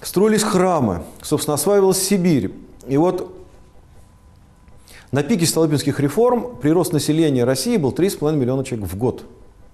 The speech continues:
Вот, э, с, там, э, с, э, тысяча девятьсот третьего где-то по тринадцатый за десять лет Россия приросла примерно на,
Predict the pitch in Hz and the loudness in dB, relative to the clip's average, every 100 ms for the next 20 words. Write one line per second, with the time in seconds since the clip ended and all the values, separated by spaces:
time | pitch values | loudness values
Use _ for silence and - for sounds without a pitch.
0 | - - - - - - - - - _ | -20 -20 -20 -20 -20 -20 -20 -20 -20 _
1 | - - - - - - 123 131 151 143 | -20 -20 -20 -20 -20 -8 -6 -2 0 2
2 | 139 135 127 113 - 147 135 107 131 135 | 2 2 0 -2 -4 -2 -2 -2 0 0
3 | 123 - - - 131 113 104 165 - 131 | 0 -4 -10 -4 -2 -2 -2 -2 -2 -2
4 | 143 143 170 147 - 113 110 220 226 156 | -2 0 0 -2 -2 -4 0 0 0 0
5 | 123 113 110 117 131 147 120 - 117 123 | 0 -2 -2 -4 0 0 -2 -6 -4 -2
6 | 139 135 165 214 214 - - 127 127 156 | 0 -2 0 -2 -2 -12 -10 -4 -2 0
7 | 143 131 127 131 170 143 139 147 135 127 | 0 0 -2 0 -2 -2 0 0 0 -2
8 | 131 127 | -2 -2